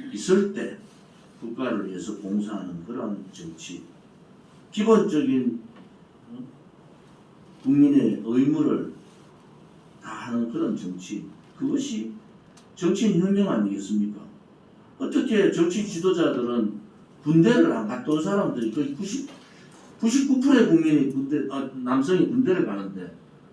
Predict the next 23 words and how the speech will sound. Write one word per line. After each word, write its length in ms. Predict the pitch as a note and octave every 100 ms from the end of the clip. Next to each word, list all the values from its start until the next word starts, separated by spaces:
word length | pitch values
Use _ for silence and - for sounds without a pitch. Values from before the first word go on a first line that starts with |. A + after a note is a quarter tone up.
| - - - - -
왜 120 | B3
그렇게 260 | C4+ C#4
정치 500 | - G3+ G#3 A3+ G#3+
지도자들을, 680 | - E3 F3 D#3+ C3+ B2+ A2+
정치하는 460 | D#3 E3 F3 D3+ C3+
사람들을 460 | A#2+ A2 G#2 G2+
군대 240 | - E3 C#4+
안 120 | G#3
갔다 220 | F#3+ G3+
온 100 | F#3
사람이 220 | E3+ E3+
그렇게 240 | A3 A#3 -
많습니까? 640 | G#2+ G2+ A#2+ A2+ G2+ - - - - - - - - - - - - - - - - - - - - - - - - _ -
이 180 | A2 C#3
연타, 320 | D#3 D#3 C#3+
삼 240 | - C3 C#3+
연타, 280 | D3 C#3+ -
특히 300 | E3+ F3 D#3+
국민의힘은 600 | E3 F#3+ G3 D3+ D3 B2
이 160 | D3
연타, 240 | F#3+ G#3 E3
삼 200 | D#3+ G#3+
연타 460 | G3+ - D3+ C#3+